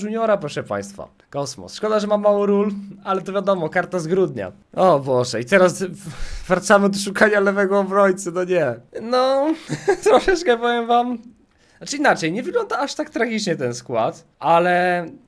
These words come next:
no ten brak bocznych obrońców to jest dla mnie jakiś hit, nie?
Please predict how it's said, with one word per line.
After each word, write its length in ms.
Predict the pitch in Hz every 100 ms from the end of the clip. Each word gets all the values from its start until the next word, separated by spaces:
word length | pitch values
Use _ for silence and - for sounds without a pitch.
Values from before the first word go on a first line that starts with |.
| _ _
no 100 | 175
ten 240 | 180 277 254 220
brak 420 | 196 196 285 262
bocznych 400 | 220 269 - 277
obrońców 340 | 302 285 214 196
to 80 |
jest 100 | 233
dla 100 | 240
mnie 100 | 254
jakiś 220 | 254 254 -
hit, 400 | - 180 - 101
nie? 240 | 110